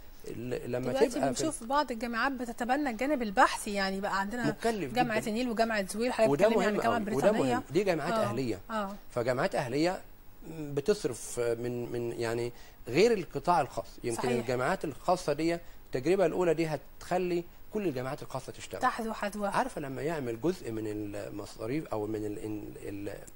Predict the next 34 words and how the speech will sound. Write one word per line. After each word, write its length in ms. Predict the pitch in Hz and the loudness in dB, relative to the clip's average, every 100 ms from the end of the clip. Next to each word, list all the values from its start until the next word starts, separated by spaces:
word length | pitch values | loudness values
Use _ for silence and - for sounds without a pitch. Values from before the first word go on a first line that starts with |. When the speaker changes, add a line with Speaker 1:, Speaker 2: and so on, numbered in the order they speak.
| - - - - | -16 -16 -14 -4
Speaker 1:
الدخل 340 | 113 156 127 | -2 0 -4
بتاعه 340 | - 131 104 - - | -2 0 0 -2 -6
يقول 120 | 131 | -4
هصرفه 460 | 131 170 202 220 131 | -2 -4 -4 -2 -2
على 100 | 107 | -2
البحث 280 | 127 - 123 | -2 -2 -4
العلمي. 380 | 107 120 117 - - | -2 -2 -4 -8 -10
Speaker 2:
مم. 180 | 214 196 | -6 -2
Speaker 1:
بقى 180 | 147 165 | -2 0
عندنا 360 | 160 208 254 | 0 0 0
قطاع 400 | 190 - 214 240 | -4 -2 0 0
يشارك 440 | 175 139 247 240 - | 0 0 0 -2 -4
في 100 | 151 | -2
تنمية 300 | 160 180 175 | -2 -2 -4
البحث 300 | 147 160 - | -2 -4 0
العلمي 300 | 139 151 139 | 0 0 -2
في 120 | - | 0
مصر، 180 | 151 - - - - | 0 0 -14 -16 -6
ما 80 | 131 | -4
كانش 280 | - 202 165 | 0 0 -2
الحمل 440 | - - 247 170 | -4 -2 0 0
على 100 | 120 | -2
الدولة 320 | 123 127 120 | -2 0 0
فقط. 260 | 104 101 - - - | -2 -4 -10 -16 -8
الدولة 300 | 110 170 175 | 0 2 2
م-، 160 | 143 135 - | -2 -6 -8
بتصرف 580 | 117 113 190 175 170 - - - - | -8 0 0 0 -2 -4 -12 -16 -8
على 120 | 104 110 | -2 0
جامعات 500 | 120 117 135 151 123 | 0 0 0 0 -2
ومراكز 360 | 113 143 120 | -4 -4 -4
بحثية، 480 | 113 - - 143 127 - - - | -4 -4 -2 -2 -2 -8 -14 -6
عدد 280 | - 202 180 | 0 2 2
الناس 260 | 147 165 | 2 -2
فيها 340 | 165 151 151 | -4 -4 -4